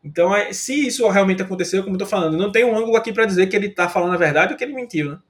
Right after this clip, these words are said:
É... o, o que eu vejo é que quando a bola tá chegando no Kevin King, o Metcalf tá bem longe da bola. Então, eu não sei onde é que ele tava querendo meter aquela bola.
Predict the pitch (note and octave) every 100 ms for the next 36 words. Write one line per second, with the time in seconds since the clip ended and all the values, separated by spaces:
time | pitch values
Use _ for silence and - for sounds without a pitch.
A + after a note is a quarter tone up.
0 | _ _ _ _ _ _ _ _ _ _
1 | B2+ C3 C3+ C3+ D3+ D3+ F#3 G3 G#3+ G3
2 | A3+ C#4 - B3 B3 A#3 A3+ A#3+ B3 A3
3 | A#3+ A#3+ A#3+ A#3+ G#3+ A#3 A3+ A#3 A#3 A3+
4 | - G3 F#3 E3 D#3 D#3 C4+ G#4 A#3+ C4
5 | D#4+ E4+ F4 F#3 F3 F3 G3+ E4+ C#4+ A#3
6 | A3+ A3+ A3+ A3+ A3+ A3+ A#3 A3+ A#3 A#3
7 | F3 D3